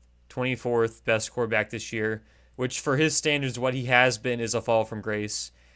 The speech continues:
But with their defense and how bad their offense is, he's been fine. Like, I think if Tannehill were in that situation, Tannehill wouldn't look much better, even though I think Tannehill in a vacuum is a much better quarterback than Roethlisberger right now.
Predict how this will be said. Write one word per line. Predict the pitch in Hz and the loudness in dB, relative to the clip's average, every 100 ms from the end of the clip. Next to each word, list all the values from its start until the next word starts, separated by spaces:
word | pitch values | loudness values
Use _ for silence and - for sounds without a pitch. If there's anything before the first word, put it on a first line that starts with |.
| _ _ | _ _
But | 127 | 2
with | 131 147 | 4 4
their | 196 | 4
defense | 165 156 151 151 143 135 - | 4 2 0 0 -2 -2 -2
and | 120 113 107 107 - _ | 0 2 0 -4 -12 _
how | - 135 | 4 6
bad | 135 139 127 | 8 6 6
their | 117 | 4
offense | 113 120 143 135 | 6 4 0 -6
is, | 139 139 139 - _ _ _ _ _ _ | -6 -6 -8 -12 _ _ _ _ _ _
he's | 180 180 | -8 -4
been | 190 135 | -4 -2
fine. | 123 123 | -2 -2
Like, | 110 | 0
I | 117 | 0
think | 185 180 | 2 -2
if | - | 0
Tannehill | 139 151 135 | 0 2 0
were | 113 | 0
in | 107 | -2
that | 107 | -4
situation, | - 107 113 113 113 120 | -6 -10 -4 -4 -4 -8
Tannehill | 107 120 127 117 | -4 -2 -2 -4
wouldn't | 113 101 | -4 -6
look | 107 | -10
much | 104 95 | -10 -10
better, | - 101 110 117 | -6 -4 -4 -4
even | 120 117 | -8 -6
though | 117 | -2
I | 110 | -2
think | 117 113 - | -4 -8 -10
Tannehill | - 123 127 107 113 110 107 _ _ _ _ _ - - | -8 -6 -4 -2 -2 -2 -6 _ _ _ _ _ -20 -8
in | 156 139 | -4 -2
a | |
vacuum | 113 139 151 139 120 - | 4 4 4 -2 -4 -4
is | 120 110 | -4 -2
a | |
much | 110 120 - | -2 -2 -2
better | 113 110 | -2 -2
quarterback | 131 120 107 92 | -4 -2 -2 -4
than | 98 | -6
Roethlisberger | 101 98 101 - - - | -6 -6 -10 -12 -12 -14
right | - | -14
now. | - - | -16 -18